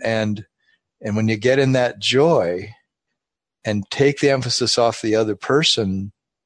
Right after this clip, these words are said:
being the one who has a whole lot to do with my happiness,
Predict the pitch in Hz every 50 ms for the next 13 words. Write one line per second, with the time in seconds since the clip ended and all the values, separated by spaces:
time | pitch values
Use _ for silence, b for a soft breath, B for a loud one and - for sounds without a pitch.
0 | - 113 107 113 120 123 123 123 120 117 107 104 110 117 120 123 127 123 123 117
1 | 117 117 113 110 110 104 107 - _ _ _ _ _ _ _ _ _ _ _ _
2 | _ _ - - 113 113 104 110 101 117 127 123 120 113 113 - 117 104 110 120
3 | 117 117 107 - - 98 95 98 95 120 131 156 180 175 - 117 98 90 80 90
4 | 98 - - - -